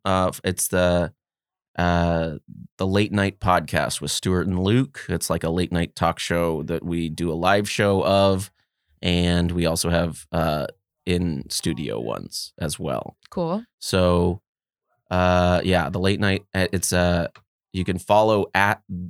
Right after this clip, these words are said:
Speaker 1: the late night show. It's, uh, the L eight night show.
Speaker 2: <laughs>
Speaker 1: Like, so it's, yeah,
Speaker 2: Yeah.
Speaker 1: it's that whole, we're so young and youthful.
Speaker 2: Yeah,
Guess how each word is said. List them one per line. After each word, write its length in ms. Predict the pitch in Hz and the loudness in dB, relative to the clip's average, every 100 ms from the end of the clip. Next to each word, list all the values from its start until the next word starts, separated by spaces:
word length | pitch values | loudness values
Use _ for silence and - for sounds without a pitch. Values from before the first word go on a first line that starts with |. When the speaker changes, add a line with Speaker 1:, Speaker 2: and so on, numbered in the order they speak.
| - | -6
Speaker 1:
the 80 | - | -2
late 240 | 90 110 95 | 2 2 2
night 220 | 110 107 | -2 0
show. 340 | - 110 113 | 0 0 2
It's, 220 | 101 - - _ | 0 -4 -10 _
uh, 240 | - 90 87 | -2 0 0
the 480 | 87 104 104 104 - | 0 2 4 2 0
L 260 | 92 92 104 - | 0 2 0 0
eight 400 | 98 117 - - _ _ | -2 -2 -4 -12 _ _
night 260 | - 101 104 | -2 -2 -2
show. 280 | - 104 107 | 0 2 4
Speaker 2:
<laughs> 100 | 131 294 339 - - | 2 0 -4 -6 -4
Speaker 1:
Like, 220 | 95 80 | -2 -2
so 220 | - 92 | 0 0
it's, 260 | 87 - 92 | 0 -2 0
yeah, 260 | 92 175 | 0 0
Speaker 2:
Yeah. 80 | 131 | -2
Speaker 1:
it's 140 | 87 | -4
that 300 | - 90 90 - - | 0 2 0 -4 -6
whole, 320 | 90 87 - _ _ _ _ _ _ _ | -2 -2 -4 _ _ _ _ _ _ _
we're 120 | 147 | 0
so 160 | 131 127 | 2 4
young 340 | 101 98 95 | 4 4 4
and 240 | 92 87 - | 2 0 0
youthful. 440 | 95 92 - 92 | 0 0 0 2
Speaker 2:
Yeah, 300 | 220 202 165 | 4 2 0